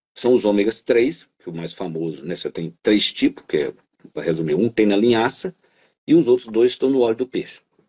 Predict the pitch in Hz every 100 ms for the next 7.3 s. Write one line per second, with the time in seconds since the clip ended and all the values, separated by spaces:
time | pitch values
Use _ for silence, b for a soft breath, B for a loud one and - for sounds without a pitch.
0 | _ _ _ - 117 143 - _ _ _
1 | B B B - 135 208 220 - 131 127
2 | 123 127 123 127 117 131 143 135 - 104
3 | 101 107 - 120 - 110 95 117 139 90
4 | - 87 104 90 80 73 - 107 95 92
5 | - 107 95 127 131 151 - 190 175 -
6 | 156 107 120 135 131 131 - 117 127 -
7 | - -